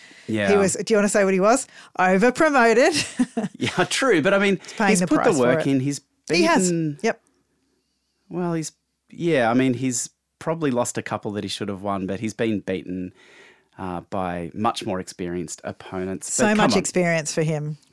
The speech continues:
Speaker 1: Come on, let's get eight. Uh, okay, so the Yusho race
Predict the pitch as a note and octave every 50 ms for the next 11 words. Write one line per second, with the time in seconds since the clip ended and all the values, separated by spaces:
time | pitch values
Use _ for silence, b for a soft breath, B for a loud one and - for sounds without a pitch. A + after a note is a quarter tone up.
0 | _ - - G2+ D2 C#2+ C#2+ - _ - C3 C3 - - G#2 D#2+ D2 C#2+ - _
1 | _ _ _ _ _ _ B B B B B B B B B - G3+ G3+ G#3 G#3
2 | G3+ G3+ G3+ G3 - G3+ G3 - G3 G3 D#3+ A#2+ - - F#3 F3+ F3+ F3 - -
3 | C#3+ D3+ F3 E3+ E3+ E3+ E3+ E3 D#3+ D#3+ D#3+ D#3+ D#3 D#3 - _ _ _ _ _
4 | _ _ _ - D3 D3+ D#3 F3+ G#3 G3+ - - A3+ G#3 G3 E3 C3 G#2+ G2 D#2
5 | - - - - - -